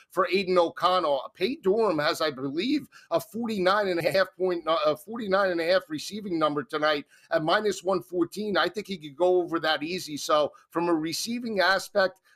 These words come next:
I think it's Payne Dorm, and I think Parker Washington breaks out tonight along with Tinsley. I think it's the passing game benefited by the running game. So I'm expecting a lot of yards by Penn State.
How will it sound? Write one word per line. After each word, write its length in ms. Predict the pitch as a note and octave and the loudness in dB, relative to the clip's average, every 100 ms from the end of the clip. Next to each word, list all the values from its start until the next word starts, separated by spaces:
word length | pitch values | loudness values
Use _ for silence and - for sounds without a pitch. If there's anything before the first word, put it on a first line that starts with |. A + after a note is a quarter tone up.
| - | -6
I 80 | D#3 | -2
think 200 | E3 E3+ | 0 0
it's 100 | D3+ | -2
Payne 380 | - F#3+ G3+ E3 | 0 0 0 2
Dorm, 380 | F3 F#3+ F#3+ | 4 4 2
and 100 | F3 | 2
I 80 | F#3 | 2
think 200 | F#3+ D#4+ | 0 -6
Parker 380 | - F#3+ F#3 F3 | 0 0 2 0
Washington 840 | D3+ D#3 E3+ E3+ F3 - D#3+ C#3 - _ - | 2 4 2 0 -6 -2 -2 -4 -8 _ 2
breaks 360 | F3+ F3 - | 2 2 2
out 200 | F3 E3 | 2 2
tonight 300 | A#2 E3 E3 | 0 0 2
along 320 | D3+ D#3+ F3 | 2 2 2
with 180 | D#3+ D#3 | 0 -4
Tinsley. 440 | - E3 D3 C#3 C#3 | -2 -4 -2 2 2
I 80 | |
think 180 | C#3+ F3+ | 2 -2
it's 140 | F3+ - | -4 -6
the 100 | F3 | -2
passing 480 | E3 F3+ F3 E3+ | 2 2 2 -2
game 320 | E3 F3 E3 - _ _ | 0 2 0 -4 _ _
benefited 500 | F#3+ G#3+ A3 G#3+ G3 F3+ | 2 2 0 0 2 4
by 80 | F3+ | 2
the 120 | E3 | -2
running 320 | D3 E3+ E3 | 0 0 0
game. 240 | C#3+ C#3 A#2+ | -2 -2 -2
So 360 | - D#3 C#3+ - - | 2 2 2 -4 -6
I'm 120 | D3+ | -2
expecting 520 | F3 - A3 G3+ A#3 | -2 -2 0 0 -2
a 20 | F#3 | 2
lot 260 | F#3 F#3 | 2 2
of 80 | E3+ | 2
yards 340 | D#3+ F3+ F3+ | 2 4 4
by 180 | - F3 | 2 0
Penn 280 | E3+ E3+ E3+ | 2 0 0
State. 380 | - F3+ E3+ | -2 0 0